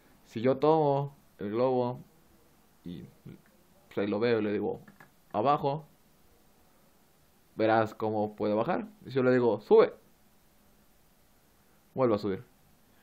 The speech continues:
Le digo, "Baja". Y vuelve a bajar. Sube. Sube, sube, sube. Quieto, quieto. Sube, sube, sube, sube, sube. Quieto.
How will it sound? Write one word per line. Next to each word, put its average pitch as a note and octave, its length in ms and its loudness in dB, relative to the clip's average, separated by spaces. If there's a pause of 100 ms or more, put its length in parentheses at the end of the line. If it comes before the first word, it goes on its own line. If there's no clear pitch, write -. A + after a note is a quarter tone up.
Le G2+ 80 -6
digo, G2+ 260 0
"Baja". C3 380 0 (1600)
Y - 80 -10
vuelve G#2 220 -2
a G2+ 40 0
bajar. G3+ 280 -2 (680)
Sube. B2+ 460 -2 (1000)
Sube, A#2+ 320 -2
sube, B2 220 -4
sube. C3 220 -6 (480)
Quieto, G#2+ 580 -2
quieto. A2+ 380 -4
Sube, A2+ 420 -2
sube, G#2+ 360 -6
sube, G#2+ 380 -4
sube, A2+ 400 -2
sube. A#2+ 360 -2
Quieto. A#2 460 0